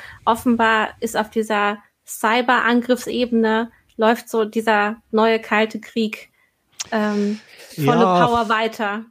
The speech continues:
Speaker 2: Vor allem muss ich gestehen, ich persönlich hab den Eindruck, dass Biden also, äh, in seiner, äh, außenpolitischen Positionierung gegenüber Russland und China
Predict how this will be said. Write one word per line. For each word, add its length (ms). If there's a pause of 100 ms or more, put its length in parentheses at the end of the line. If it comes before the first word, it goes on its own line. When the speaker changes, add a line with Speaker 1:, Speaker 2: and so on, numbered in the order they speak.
(340)
Speaker 2:
Vor 260
allem 200
muss 180
ich 180
gestehen, 420
ich 160
persönlich 540
hab 140
den 160
Eindruck, 400
dass 160
Biden 600
also, 520
äh, 500 (480)
in 240
seiner, 1200 (120)
äh, 40
außenpolitischen 1000
Positionierung 1080
gegenüber 760
Russland 580
und 160
China 560